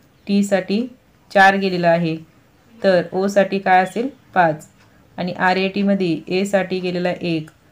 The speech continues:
आणि टीसाठी गेलेला आहे चार, तर आरसाठी काय राहिलेलं आहे? सहा. अशा प्रकारे आपण त्या अल्फाबेटला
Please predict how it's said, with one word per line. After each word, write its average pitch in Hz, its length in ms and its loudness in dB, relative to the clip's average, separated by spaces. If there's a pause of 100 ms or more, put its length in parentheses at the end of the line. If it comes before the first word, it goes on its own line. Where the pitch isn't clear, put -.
(280)
आणि 170 200 -4
टीसाठी 185 460 -2
गेलेला 175 320 -2
आहे 180 260 -2 (320)
चार, 151 280 -4 (1300)
तर 175 220 2 (280)
आरसाठी 180 480 0
काय 175 220 -4
राहिलेलं 165 320 -2
आहे? 175 200 -4 (180)
सहा. 151 340 -6 (560)
अशा 190 220 0
प्रकारे 185 380 0
आपण 180 320 -2 (220)
त्या 190 180 0
अल्फाबेटला 175 540 -2